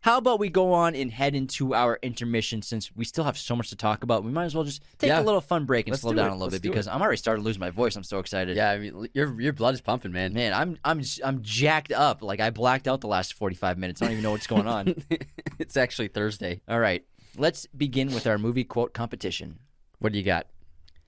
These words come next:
Speaker 1: "It's the first time I've ever seen you look ugly.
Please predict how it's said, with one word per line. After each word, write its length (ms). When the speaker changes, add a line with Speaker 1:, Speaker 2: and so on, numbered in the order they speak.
Speaker 1:
"It's 120
the 100
first 240
time 140
I've 100
ever 160
seen 220
you 100
look 200
ugly. 420